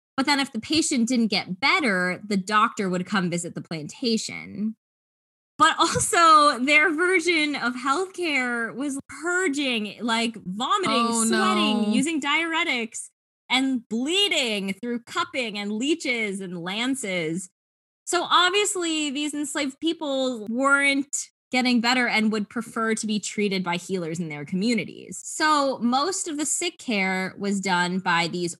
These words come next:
Speaker 1: older enslaved women who grew herbs,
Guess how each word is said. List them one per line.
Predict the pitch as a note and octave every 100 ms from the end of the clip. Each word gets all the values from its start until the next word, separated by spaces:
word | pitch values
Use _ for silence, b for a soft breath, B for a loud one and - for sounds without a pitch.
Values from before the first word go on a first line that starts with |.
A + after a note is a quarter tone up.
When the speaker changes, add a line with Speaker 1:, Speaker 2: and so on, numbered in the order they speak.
| -
Speaker 1:
older | A#3 B3 A#3 G#3+
enslaved | G3 G3 - E3+ E3
women | G3+ D4+ G4 F#3 D#3+ F3+ G3 _ _ _ _
who | - G#3
grew | F3+ F3 -
herbs, | B3+ C#4 C4+ C4+ B3+ C4